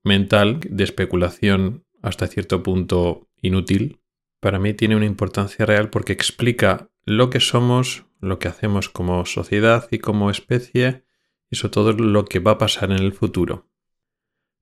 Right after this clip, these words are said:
Para hablar de la autodomesticación, primero tenemos que hablar un poco de lo que es la domesticación, que todo el mundo sabemos lo que es, o tenemos una idea de lo que es domesticar a un animal,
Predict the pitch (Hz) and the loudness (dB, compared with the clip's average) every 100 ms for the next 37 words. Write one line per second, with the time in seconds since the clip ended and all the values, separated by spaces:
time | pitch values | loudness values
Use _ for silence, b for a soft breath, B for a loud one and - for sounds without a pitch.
0 | - 101 92 95 113 123 117 113 - 113 | -2 2 2 2 2 2 2 2 2 0
1 | 110 107 98 95 - 98 95 - 123 127 | 0 0 0 0 -2 -2 -2 0 0 2
2 | 123 98 98 104 95 104 - 104 101 98 | 0 0 0 0 0 -2 0 0 2 0
3 | 98 104 113 101 90 87 98 104 101 - | 0 0 0 2 0 0 0 2 0 0
4 | 113 101 92 87 - 87 87 - 107 85 | -2 2 2 0 -2 -4 -4 -2 -2 -2
5 | - _ _ _ _ _ _ - 92 95 | -6 _ _ _ _ _ _ -8 -2 0
6 | 92 98 98 90 - 90 87 90 - 87 | 0 2 0 0 -2 0 0 -2 -4 -4
7 | - 123 139 - - - 143 127 117 110 | 2 2 2 -2 -6 -2 0 2 2 2
8 | 107 95 87 87 92 85 - _ _ - | 0 0 0 2 2 0 -6 _ _ -8
9 | 95 85 - 107 104 - - 87 87 - | -4 -4 0 0 0 -6 -4 -4 -4 -6
10 | - 90 90 85 85 87 90 92 87 - | -2 2 2 0 -2 0 0 0 -2 -6